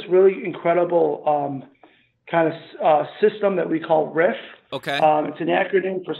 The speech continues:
Speaker 1: something that's got <laughs> lost along the way.
Speaker 2: <laughs> Sure.
Speaker 1: Um, but it's really kind of the backbone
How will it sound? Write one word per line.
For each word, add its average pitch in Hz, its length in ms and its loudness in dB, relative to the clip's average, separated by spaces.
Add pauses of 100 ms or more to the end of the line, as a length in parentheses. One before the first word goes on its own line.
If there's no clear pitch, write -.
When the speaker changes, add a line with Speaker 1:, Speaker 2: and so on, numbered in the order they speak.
Speaker 1:
something 220 380 0
that's 160 240 -6 (140)
got 165 180 0
<laughs> - 120 -6
lost - 260 0
along 175 360 0
the 156 140 0
way. 190 240 4
Speaker 2:
<laughs> - 20 -10
Sure. 170 420 -2
Speaker 1:
Um, 160 560 0 (160)
but 196 100 4
it's 190 160 -2
really 254 280 2
kind 220 220 2
of 175 80 2
the - 40 -12
backbone 180 600 0